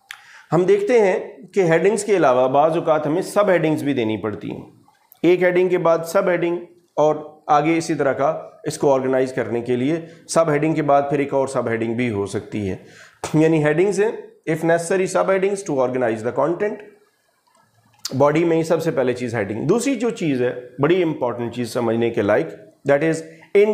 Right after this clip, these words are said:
text citations of research sources। देखिए, जब आप research कर रहे होते हैं तो आपने उससे research जब करनी है, आपने एक topic लिया, topic लेके आपने study किया, तो आपको in depth extensive study चाहिए, बहुत ज़्यादा आपको पढ़ना पड़ेगा।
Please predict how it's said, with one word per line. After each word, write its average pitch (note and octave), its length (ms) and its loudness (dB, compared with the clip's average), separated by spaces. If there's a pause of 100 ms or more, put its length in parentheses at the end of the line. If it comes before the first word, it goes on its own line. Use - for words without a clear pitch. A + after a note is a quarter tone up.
text F#3 320 0
citations D3+ 520 -2
of C#3+ 140 -2
research C3 440 -2
sources। G#2+ 320 -4 (640)
देखिए, G#3+ 240 2
जब A3+ 160 0
आप G#3 120 2
research G#3+ 400 -2
कर D3+ 200 0
रहे B2+ 120 0
होते G2+ 280 -6
हैं C3 220 -8 (680)
तो G3+ 60 4
आपने F3+ 460 2
उससे F#3+ 380 -2
research D#3 440 -2
जब E3 220 0
करनी D#3+ 380 0
है, E3+ 240 0
आपने C3 300 2
एक C3 140 -6
topic C#3+ 360 0
लिया, C#3+ 380 2
topic B2+ 400 -2
लेके A#2 240 -2
आपने A2+ 240 0
study D3+ 260 0
किया, C#3 300 0 (400)
तो G3+ 80 2
आपको G3 460 0
in F#3 400 2
depth F3+ 540 -4
extensive F#3 640 0
study D3+ 300 -2
चाहिए, C#3+ 380 0
बहुत D3+ 440 0
ज़्यादा A#2+ 240 2
आपको A#2 220 -2
पढ़ना A2+ 340 -2
पड़ेगा। G2+ 440 -2